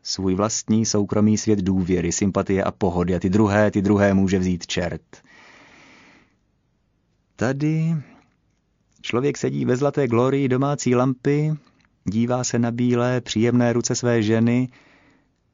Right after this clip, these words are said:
a chutě vykládá o těch závistivých, zlovolných a neschopných lidech v úřadě, to víš,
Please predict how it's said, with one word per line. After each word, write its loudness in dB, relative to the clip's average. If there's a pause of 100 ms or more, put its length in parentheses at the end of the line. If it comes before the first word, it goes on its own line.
a -2
chutě -2
vykládá 0
o 0
těch -4
závistivých, 0
zlovolných 2
a 0
neschopných 0
lidech 2
v -20
úřadě, 2
to 2
víš, -2